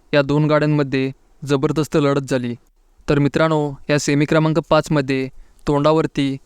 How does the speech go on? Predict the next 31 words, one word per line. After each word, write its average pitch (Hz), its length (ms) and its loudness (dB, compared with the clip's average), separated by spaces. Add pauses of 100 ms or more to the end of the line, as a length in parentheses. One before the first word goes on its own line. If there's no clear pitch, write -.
(220)
दोन्ही 143 300 2
गाड्या 160 220 2
समान 151 360 0
उतरल्या 151 380 0
आहेत, 131 140 -2 (400)
त्यामुळे 151 440 0 (340)
नक्की 147 360 0
निकाल 160 260 2
कोणाला 151 300 0
दिला 139 360 -2 (140)
हा 143 80 0
प्रश्न 151 400 0
तुम्हाला 147 260 0
देखील 143 260 -2
पडला 139 240 0
असेलच. 123 400 -4 (460)
तर 151 120 4
मित्रांनो, 147 640 0 (260)
या 151 100 2
सेमी 151 280 0
क्रमांक 160 360 0 (180)
पाचमध्ये 139 800 0 (280)
आपल्या 147 280 0
सर्वांच्या 147 400 0
लाडक्या 135 440 -2 (360)
घरणिकीच्या 151 520 0
राजाच्या 139 580 0 (380)
व 147 100 2
द्वारलीच्या 143 520 0
हरण्याच्या 147 340 0
गाडीला 139 420 0